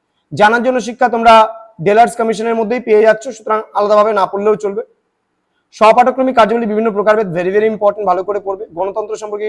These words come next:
টিকা হালকার উপর দিয়ে দেখে যেও। আচ্ছা, এখানে শিক্ষার লক্ষ্য, পাঠ্যক্রম সম্পর্কে রবীন্দ্রনাথ ঠাকুরের অবদান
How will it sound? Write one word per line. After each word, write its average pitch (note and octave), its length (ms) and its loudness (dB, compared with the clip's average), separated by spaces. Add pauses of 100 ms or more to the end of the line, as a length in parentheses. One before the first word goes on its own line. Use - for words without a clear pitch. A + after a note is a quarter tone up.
(160)
টিকা G3+ 200 -2
হালকার F#3 260 -2
উপর G3+ 140 -12
দিয়ে F#3 140 -12
দেখে F#3+ 200 -4
যেও। G#3+ 140 0 (880)
আচ্ছা, C#3+ 160 -4 (300)
এখানে A#3+ 220 0 (440)
শিক্ষার A#3+ 380 -2
লক্ষ্য, G#3+ 300 2
পাঠ্যক্রম A3 380 0
সম্পর্কে A#3 240 -2
রবীন্দ্রনাথ G#3+ 320 -2
ঠাকুরের A3 280 0
অবদান G#3 220 -2